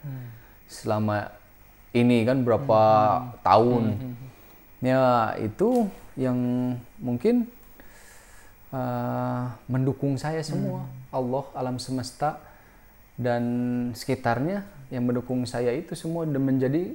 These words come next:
Speaker 2: suatu kekuatan gitu.
Speaker 1: Hmm, hmm, hmm.
Speaker 2: Jadi, mungkin keberhasilan yang saya capai ini tidak terlepas dari usaha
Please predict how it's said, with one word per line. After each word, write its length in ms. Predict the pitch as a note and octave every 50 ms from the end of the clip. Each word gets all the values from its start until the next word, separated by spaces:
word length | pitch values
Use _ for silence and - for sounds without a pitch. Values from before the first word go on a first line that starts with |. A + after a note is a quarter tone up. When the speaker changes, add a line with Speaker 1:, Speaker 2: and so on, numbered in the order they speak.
| - -
Speaker 2:
suatu 420 | - - - - C3 - - D3+
kekuatan 560 | - D3+ - - D3 D3 F3+ - - E3 E3+ F3 D#3+
gitu. 180 | C3 D#3 D3+
Speaker 1:
Hmm, 80 | C#3+ C3 -
hmm, 160 | - C#3+ C#3+
hmm. 180 | B2+ C#3 D3 C#3+ -
Speaker 2:
Jadi, 280 | - C3 D3 E3+ A#3 C4+ D4 - - - - - _ - - A#4
mungkin 480 | - E3+ D#3+ E3 E3 C4 C4+ C4 B3 B3+
keberhasilan 800 | - D#3 D3+ D3+ D3 D3 D3+ D3 - - D#3 D3+ D3+ D3 D3 D3 D3 C#3+ C#3+ C#3+ C#3+ C#3+ C#3+ D3 D3 - - - -
yang 240 | D3+ D3 C#3+ D3
saya 240 | C#3 - C#3+ C#3 C#3+
capai 560 | C#3 - C3+ B2 - - C#3 C#3 C3+ C3 C3
ini 120 | D#3 G#3+ C#4+ D#4 - - - - - - - - - - - - - - - - - - - - - - -
tidak 180 | - D#3 D#3 D3
terlepas 460 | - D3 D3 C#3 - A3 A3+ - -
dari 180 | D3+ C#3 C3+ D#3
usaha 540 | D#3+ D#3+ - - D3 B2+ C#3+ C#3 C3+ -